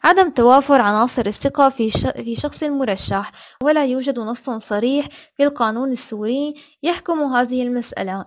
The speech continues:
إلا أن الحكم الذي نص عليه البندان الثاني والثالث من الفقرة ألف من المادة إحداعش من القانون الواحد وخمسين لعام ألفين وأربعة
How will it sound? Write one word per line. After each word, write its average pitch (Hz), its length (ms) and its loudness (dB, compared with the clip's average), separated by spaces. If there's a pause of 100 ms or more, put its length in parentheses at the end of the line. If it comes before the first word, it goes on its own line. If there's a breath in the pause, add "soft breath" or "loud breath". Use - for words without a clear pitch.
إلا 233 280 -4
أن 247 140 -4
الحكم 302 580 -6 (300 loud breath)
الذي 233 400 -2
نص 294 260 -6
عليه 233 340 -2
البندان 214 720 -4
الثاني 254 480 -4
والثالث 254 600 -2
من 202 60 -10
الفقرة 220 480 -6
ألف 294 400 -2
من 214 100 -8
المادة 214 420 -6
إحداعش 247 480 -4
من 202 60 -8
القانون 220 580 -6
الواحد 214 440 -6
وخمسين 214 560 -8
لعام 214 300 -6
ألفين 247 460 -6
وأربعة 262 580 -2